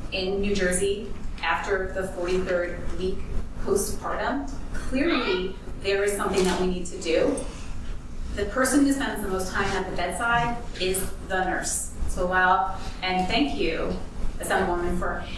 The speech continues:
helping to get so much great legislation passed. But if we're not taking some of those funds for education in those hospitals at that bedside, but we're not gonna stop another death of Akira. We're not gonna stop another death of a, um, uh, Warren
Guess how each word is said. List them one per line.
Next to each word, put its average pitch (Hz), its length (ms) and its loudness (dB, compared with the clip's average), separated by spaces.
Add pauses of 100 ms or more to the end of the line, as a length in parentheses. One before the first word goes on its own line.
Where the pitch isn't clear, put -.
helping 214 320 2
to 214 60 0
get 196 200 2
so 190 80 2
much 190 200 0
great 185 260 2
legislation 180 520 0
passed. - 440 0 (680)
But 175 120 4
if 185 100 0
we're 202 120 0
not 202 220 0
taking 277 400 0
some 247 140 2
of 240 100 0
those 220 260 2
funds 185 500 2 (120)
for 208 100 0
education 202 560 0
in 190 120 0
those 185 180 0
hospitals 233 520 0
at - 240 -2
that 202 200 2
bedside, 240 600 0 (340)
but 208 100 2
we're 202 160 2
not 202 220 2
gonna 233 160 2
stop 185 500 0 (200)
another 185 280 0
death 151 400 0 (180)
of - 120 -2
Akira. - 600 -2
We're 202 100 -2
not 185 160 2
gonna 208 140 0
stop 196 300 0
another 185 320 0
death 180 460 -2
of 175 380 0
a, 170 320 -2
um, - 500 -2 (520)
uh, - 380 2
Warren - 380 0